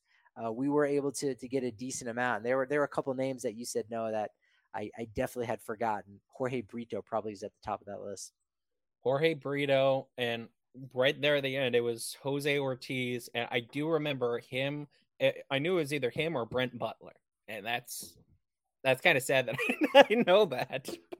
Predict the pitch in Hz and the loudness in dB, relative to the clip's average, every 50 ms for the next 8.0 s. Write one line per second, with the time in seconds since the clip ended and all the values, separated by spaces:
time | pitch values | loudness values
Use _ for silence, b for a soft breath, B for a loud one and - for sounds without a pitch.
0 | _ - 196 - _ - 208 - B B B B B B B 147 147 156 175 190 | _ -4 -4 -4 _ -6 -8 -8 B B B B B B B -2 2 2 4 4
1 | 180 175 170 170 170 165 160 151 143 135 127 117 - - - 127 120 110 101 110 | 4 4 2 2 0 0 0 0 0 0 -2 -4 -8 -6 -2 -2 -2 -2 -4 -8
2 | - _ _ _ _ _ _ _ _ _ - 147 170 - - 240 226 - 180 185 | -12 _ _ _ _ _ _ _ _ _ 6 8 8 10 10 8 8 10 8 8
3 | - 214 160 160 139 - - 131 139 160 170 175 135 120 123 127 127 143 147 143 | 10 10 8 8 8 6 6 8 8 6 6 6 4 2 2 2 4 4 4 4
4 | 117 - - 160 226 220 302 - - - 170 - - _ _ - 147 143 - - | 4 4 2 2 2 0 -4 -6 -4 -6 -6 -6 -6 _ _ -4 -4 -4 -4 -4
5 | 160 139 135 131 - 196 247 269 285 247 196 165 170 165 - - 139 147 151 147 | -4 -4 -4 -4 -4 -6 -4 -2 -2 -2 0 0 0 -2 0 0 -2 0 -2 -4
6 | 131 123 139 131 123 107 98 117 147 - - - - - - - 208 240 254 - | -4 -2 0 0 0 0 -2 -4 -6 -6 -12 -20 -20 -16 -10 -8 -6 -6 -6 -6
7 | 254 202 - - - 180 165 156 131 123 - 127 123 117 98 107 110 107 - - | -8 -10 -8 -6 -2 -2 0 0 -2 -2 0 0 0 0 -2 -6 -12 -16 -18 -20